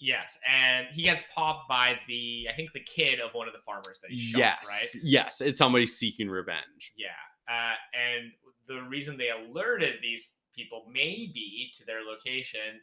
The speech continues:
Speaker 1: is because, uh, Garrett Hedlund started burning money for warmth.
Speaker 2: Yeah.
Speaker 1: <laughs> Um, which was, uh, I don't know, baller.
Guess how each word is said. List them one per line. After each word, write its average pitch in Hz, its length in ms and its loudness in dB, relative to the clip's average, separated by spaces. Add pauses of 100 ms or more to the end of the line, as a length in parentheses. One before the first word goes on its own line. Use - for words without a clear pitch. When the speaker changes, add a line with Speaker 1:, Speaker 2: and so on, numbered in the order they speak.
Speaker 1:
is 113 300 0
because, 139 480 0
uh, 117 320 0
Garrett 135 260 2
Hedlund 156 560 -4
started 127 380 -4 (140)
burning 117 480 -4
money 123 340 -8
for 113 240 -6
warmth. 151 340 2
Speaker 2:
Yeah. 92 500 8
Speaker 1:
<laughs> 82 40 -4 (460)
Um, 107 720 -2
which 110 240 -12
was, 98 380 -14
uh, 90 1000 -18
I 110 60 -8
don't 104 80 -8
know, 104 80 -10 (100)
baller. 113 300 -4